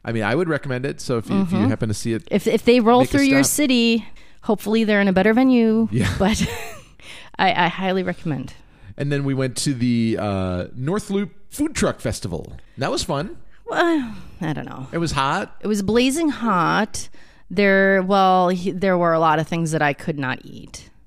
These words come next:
Speaker 1: That's true.
Speaker 2: Um,
Speaker 1: A lot of gluten.
Speaker 2: Yes.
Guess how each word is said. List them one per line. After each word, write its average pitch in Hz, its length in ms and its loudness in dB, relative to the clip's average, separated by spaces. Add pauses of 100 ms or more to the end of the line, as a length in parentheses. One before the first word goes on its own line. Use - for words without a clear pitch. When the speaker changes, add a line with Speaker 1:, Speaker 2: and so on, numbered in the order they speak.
Speaker 1:
That's 120 280 -6
true. 92 280 -6 (100)
Speaker 2:
Um, 143 600 2
Speaker 1:
A - 40 2
lot 139 100 0
of 151 60 0
gluten. 160 460 0 (520)
Speaker 2:
Yes. - 600 -4